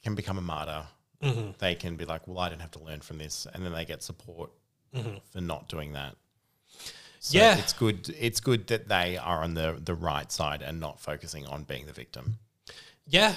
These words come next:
Speaker 2: there are plenty of people actually that come to mind who, um, have done pretty reprehensible things, who never apologized, never made reparations, never took accountability, and are living very cushy lives,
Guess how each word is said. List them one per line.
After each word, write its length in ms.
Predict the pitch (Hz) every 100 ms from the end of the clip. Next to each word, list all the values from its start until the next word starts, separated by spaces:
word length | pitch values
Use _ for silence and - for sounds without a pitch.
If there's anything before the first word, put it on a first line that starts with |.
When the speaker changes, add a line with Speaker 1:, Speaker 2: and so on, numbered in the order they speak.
| 139
Speaker 2:
there 160 | 165
are 80 | 202
plenty 260 | 180 196 190
of 140 | 180
people 280 | 165 175 147
actually 280 | 123 - 127
that 120 | 120
come 140 | 127 123
to 80 | 117
mind 380 | 120 110 107
who, 260 | - 127 113
um, 420 | 107 104 104 101 - -
have 200 | 135 -
done 220 | 120 123
pretty 240 | - 131
reprehensible 600 | 120 113 117 117 110 107
things, 680 | 101 123 110 98 127 - - - -
who 400 | 143 139 135 127 - _ _ _
never 760 | 143 160 190 285 240 120 101 95 - _ _
apologized, 680 | 113 - 104 104 101 101 101
never 160 | 110 107
made 220 | 101 98
reparations, 680 | 101 - 98 95 110 101
never 180 | 101 104
took 200 | - 104
accountability, 680 | - 104 101 107 107 110 107 - - - -
and 160 | 165
are 60 | 170
living 320 | 165 165 170
very 260 | 147 151 147
cushy 380 | 135 143 - 131
lives, 680 | 117 120 123 123 - -